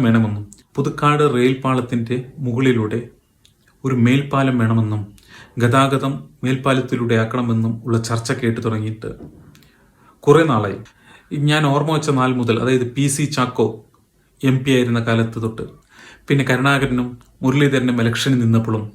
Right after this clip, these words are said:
തൃശ്ശൂർ എം പി ആവാൻ ഇലക്ഷൻ നിന്നപ്പോഴും, അവർ രണ്ടുപേരും രാഘവേട്ടനോട് തോറ്റപ്പോഴും, എ സി ജോസ് വന്നപ്പോഴും, പിന്നീട് പി സി ചാക്കോ വീണ്ടും വന്നപ്പോഴും,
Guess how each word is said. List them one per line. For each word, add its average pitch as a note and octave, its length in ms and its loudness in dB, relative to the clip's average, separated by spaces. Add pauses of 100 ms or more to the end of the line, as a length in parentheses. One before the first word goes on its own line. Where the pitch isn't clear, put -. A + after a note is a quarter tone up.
തൃശ്ശൂർ A#2+ 340 -2 (480)
എം A#2+ 120 4
പി B2+ 140 -2
ആവാൻ A#2 260 2
ഇലക്ഷൻ A2+ 360 -4
നിന്നപ്പോഴും, A2 400 -2 (400)
അവർ C3 200 4
രണ്ടുപേരും B2+ 480 2 (460)
രാഘവേട്ടനോട് A#2+ 640 2
തോറ്റപ്പോഴും, A2 440 -4 (420)
എ - 20 6 (100)
സി C#3+ 100 0 (100)
ജോസ് B2+ 280 2
വന്നപ്പോഴും, A2+ 400 0 (560)
പിന്നീട് C3 340 2
പി B2 160 0
സി C#3+ 140 -4
ചാക്കോ A#2+ 320 0
വീണ്ടും A#2 280 2
വന്നപ്പോഴും, A2 360 -4